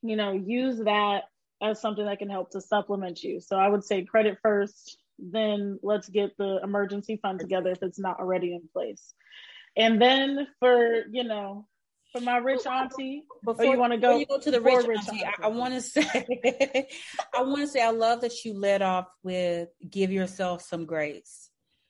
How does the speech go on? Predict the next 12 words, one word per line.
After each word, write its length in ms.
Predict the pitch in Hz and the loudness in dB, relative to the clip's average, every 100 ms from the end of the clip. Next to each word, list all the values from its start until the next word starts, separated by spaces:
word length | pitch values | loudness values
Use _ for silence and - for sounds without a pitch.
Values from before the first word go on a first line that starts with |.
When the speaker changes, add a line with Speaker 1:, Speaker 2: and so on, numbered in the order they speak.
| _ _ - | _ _ -8
Speaker 2:
because, 720 | 196 202 185 180 175 170 - | -2 2 4 2 0 -4 -6
you 80 | 190 | -4
know, 260 | 175 165 165 - | -4 -6 -8 -8
for, 680 | 190 185 175 175 170 160 - _ _ _ - | -4 0 0 0 -4 -6 -10 _ _ _ -4
for 400 | 196 190 170 - - _ 196 | -2 0 -4 -10 -20 _ -6
those 340 | 190 220 214 | 0 0 0
people 300 | 254 233 208 | -8 -8 -4
that 160 | 190 185 | -2 0
are 200 | 214 226 | -2 -2
rebuilding, 880 | 196 156 175 175 165 165 165 170 | -8 -6 -4 -4 -4 -6 -8 -8
you 100 | 180 | -6
know, 500 | 180 170 165 165 160 | -4 -4 -4 -4 -6